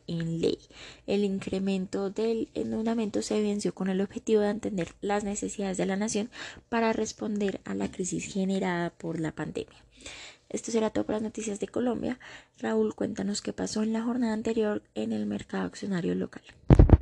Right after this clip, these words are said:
Bueno, y continuando con el mercado de renta variable, el día de ayer se negociaron en el mercado accionario local ciento ochenta y cuatro mil millones de pesos, manteniendo los altos volúmenes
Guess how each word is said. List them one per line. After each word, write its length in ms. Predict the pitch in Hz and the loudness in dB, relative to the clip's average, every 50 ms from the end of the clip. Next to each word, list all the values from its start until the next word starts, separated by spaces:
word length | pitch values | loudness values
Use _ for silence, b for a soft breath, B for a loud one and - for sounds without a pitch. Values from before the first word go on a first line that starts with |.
| - - - - - - - _ _ _ _ _ _ - B B B B | 6 -4 -8 -10 -14 -16 -18 _ _ _ _ _ _ -20 B B B B
Bueno, 180 | 226 226 214 - | 8 8 8 8
y 40 | - | 6
continuando 560 | - 196 190 202 202 208 202 202 208 214 220 | 2 2 2 2 2 2 2 2 2 0 0
con 180 | - 262 262 | 2 4 4
el 100 | 254 233 | 4 4
mercado 360 | 226 214 214 - - 208 202 202 | 2 0 -2 0 0 2 2 2
de 60 | 208 | 2
renta 340 | 214 208 208 208 - 202 202 | 0 -2 -4 -6 -4 -4 -2
variable, 540 | 202 202 214 226 226 214 214 214 214 - - | 0 2 4 6 6 6 4 2 2 0 -2
el 200 | - 208 208 196 | -2 -4 -4 -4
día 240 | 196 208 202 196 190 | -4 -4 -2 -2 -2
de 100 | 196 202 | -2 -2
ayer 220 | 202 196 214 208 | -2 -2 -4 -4
se 160 | - - 208 202 | -4 -6 -6 -6
negociaron 640 | 202 202 202 196 - - 202 202 202 208 208 - - | -4 -4 -6 -4 0 0 2 2 2 2 -2 -2 -4
en 180 | 214 208 208 | -6 -4 -2
el 120 | 208 202 202 | -2 -2 0
mercado 300 | 202 196 - - 196 190 | -2 -2 -2 -2 -2 -2
accionario 400 | 190 - - 208 214 208 208 190 | -2 -4 -4 -4 -2 -2 -2 -2
local 280 | 202 202 - 214 202 | -2 -2 0 0 0
ciento 280 | 202 - 220 214 - 214 | 2 2 0 0 0 -2
ochenta 260 | - 226 208 208 220 | -2 -2 0 0 0
y 20 | 214 | 0
cuatro 280 | - 208 208 - 208 | 0 0 0 0 0
mil 260 | 202 202 202 202 196 | 0 0 0 0 0
millones 460 | 190 196 190 190 208 202 202 202 202 - | 0 0 0 -2 -4 -4 -4 -4 -6 -6
de 100 | - - | -4 -2
pesos, 260 | - 233 233 233 226 | 0 0 0 0 0
manteniendo 540 | 220 214 208 202 202 202 202 196 190 196 196 | 0 0 0 0 0 0 0 0 2 2 2
los 180 | 202 208 - | 0 2 2
altos 300 | 208 196 - - 196 196 | 0 0 0 -2 -4 -2
volúmenes 480 | - 107 104 101 98 196 196 202 - | -2 0 0 2 2 2 0 0 -2